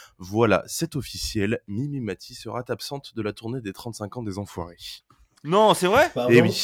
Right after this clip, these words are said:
Speaker 1: je sais, je sais, je sais. C'est tombé comme ça,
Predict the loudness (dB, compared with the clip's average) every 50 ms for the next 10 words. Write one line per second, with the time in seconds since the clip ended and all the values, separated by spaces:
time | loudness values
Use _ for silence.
0 | -4 -2 -2 -2 0 2 2 2 2 4 6 6 6 6 4 0 -4 -4 -4 -4
1 | -4 -4 -2 -2 -2 -4 -8 -8 -6 -6 -6 -6 -6 -6 -6 -6 -4 2 2 2
2 | 2 2 -2 0 4 4 4 4 4 2 2 2 2 2 4 4 4 4